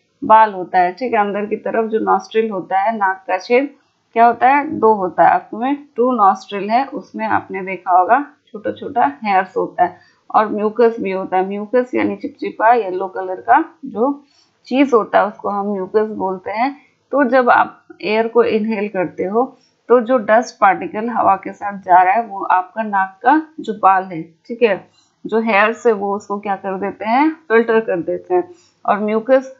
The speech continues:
जो फिर भी चला गया dust particle, तो mucus जो liquid और slippery होता है, उसमें वो dust क्या हो जाता है,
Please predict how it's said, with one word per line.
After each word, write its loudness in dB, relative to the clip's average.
जो 2
फिर 4
भी 2
चला 2
गया -2
dust -8
particle, -2
तो -6
mucus -2
जो 4
liquid 0
और 2
slippery -2
होता -2
है, 0
उसमें -12
वो -6
dust -6
क्या 0
हो 0
जाता 0
है, 4